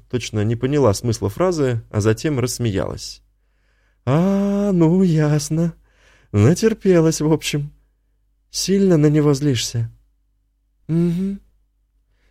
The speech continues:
Ответ прозвучал совсем глухо, точно утонул в кофе. "Не злись", попросила вдруг Пэк,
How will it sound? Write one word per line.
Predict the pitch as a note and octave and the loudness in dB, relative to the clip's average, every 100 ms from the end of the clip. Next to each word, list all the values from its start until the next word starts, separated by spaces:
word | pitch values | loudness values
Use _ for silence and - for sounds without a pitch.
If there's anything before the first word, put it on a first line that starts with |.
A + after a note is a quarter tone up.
| _ | _
Ответ | A#2 A#2 F3 | -4 0 -2
прозвучал | - A#2+ A#2 A#2 C#3+ | 0 -2 -2 0 -2
совсем | A#2+ C3 C3+ C#3 | 0 -2 0 -2
глухо, | C#3 D3 G2 - - - | 0 -2 -2 -10 -16 -16
точно | - A2 - G#2+ | -6 -6 -2 -4
утонул | - G2 B2 B2+ G2+ | -4 -2 0 0 -2
в | |
кофе. | - D#3 A2 - - _ _ _ _ _ _ _ _ _ _ _ | -2 -2 -2 -6 -18 _ _ _ _ _ _ _ _ _ _ _
"Не | C3 D3 | -2 0
злись", | D3 D#3+ C3 G2 - - _ _ | 2 2 2 0 -6 -12 _ _
попросила | A#2 - G#2 - G2 | -8 0 0 0 -2
вдруг | F#2 G2 G2 | 0 -2 -4
Пэк, | E3 E3+ - | -4 -6 -8